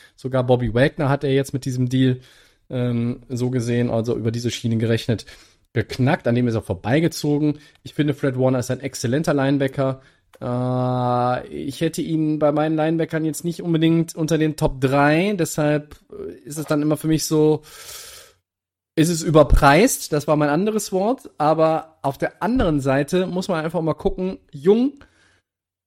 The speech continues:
sehr stabil, hat, glaub ich, kein Spiel bisher verpasst. Wie du schon sagst, er wird, wird auch von, von anderen Quarterbacks gelobt, er hat eine hohe Spielintelligenz, er ist, äh,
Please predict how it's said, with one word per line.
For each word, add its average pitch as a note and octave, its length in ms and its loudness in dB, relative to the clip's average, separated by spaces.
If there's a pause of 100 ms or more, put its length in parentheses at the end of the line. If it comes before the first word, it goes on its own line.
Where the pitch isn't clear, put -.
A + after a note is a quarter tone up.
(140)
sehr C#3+ 260 0
stabil, D#3 760 0
hat, C#3+ 260 -4
glaub C#3+ 140 2
ich, - 80 -12
kein F3 240 -2
Spiel - 180 -4
bisher E3 240 -2
verpasst. - 520 -2 (1000)
Wie C#3+ 120 2
du D3+ 80 0
schon C#3+ 160 2
sagst, C#3+ 240 4
er A2+ 80 2
wird, C#3+ 260 -2 (480)
wird C3+ 120 0
auch D3 100 0
von, C3+ 280 2
von C3 220 -2
anderen C#3+ 300 0
Quarterbacks D#3 480 -2
gelobt, D3 400 2
er A#2 120 2
hat C3+ 140 0
eine D#3+ 100 0
hohe D3+ 180 2
Spielintelligenz, D3+ 760 0
er C3+ 140 2
ist, C3+ 260 -4
äh, C3 320 2